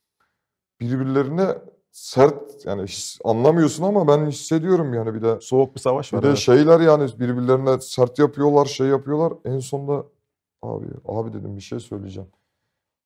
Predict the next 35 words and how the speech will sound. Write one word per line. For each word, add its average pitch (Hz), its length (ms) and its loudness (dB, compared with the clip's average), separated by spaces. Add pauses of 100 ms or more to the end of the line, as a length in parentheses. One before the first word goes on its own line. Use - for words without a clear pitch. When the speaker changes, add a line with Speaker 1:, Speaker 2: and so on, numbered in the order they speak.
(100)
Speaker 1:
Dedim, 95 200 -12
"Abi," 101 240 -8
dedim, 92 260 -12
"biz 90 180 -16
burada 90 220 -14
ne 107 80 -12
yapıyoruz? 123 460 -12 (140)
Bunlar," 92 300 -12
dedim, 92 240 -10
"birbirlerine 92 560 -10
dikiliyorlar. 120 540 -10 (540)
Dışarıda," 92 500 -4
dedim, 95 220 -8
"binlerce 104 460 -4
insan 123 340 -6
var. 131 80 -6
Sırbistan'dayız. 104 960 -6
Bize 101 200 -4
buraya 101 240 0
geldiler. 104 500 0
Bunlar 104 340 -2
birbirlerine 107 520 -4
bir 110 60 -10
şey 117 200 -8
yapsalar." 127 340 -2 (280)
Speaker 2:
<laughs> - 300 -20
Speaker 1:
Böyle 120 160 2
yaptı. 98 380 -2
Reisim, 101 440 -8
ya, - 120 -10 (280)
böyle 120 240 2
yaptı, 113 340 4
bir 113 60 -4
anda 113 260 -8
durdu. 127 440 -2